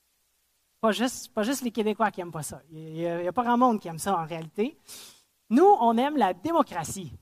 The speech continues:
surtout quand la majorité est d'accord avec nous. C'est, ça, c'est le fun.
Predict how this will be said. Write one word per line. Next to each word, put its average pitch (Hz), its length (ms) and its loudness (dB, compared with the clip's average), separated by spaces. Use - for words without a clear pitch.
surtout 381 640 0
quand 214 140 -4
la 196 100 2
majorité 269 720 -2
est 185 100 -8
d'accord 214 300 4
avec 180 260 -2
nous. 175 200 -8
C'est, 185 260 -20
ça, 196 200 -10
c'est - 100 -12
le 170 80 -12
fun. 302 200 0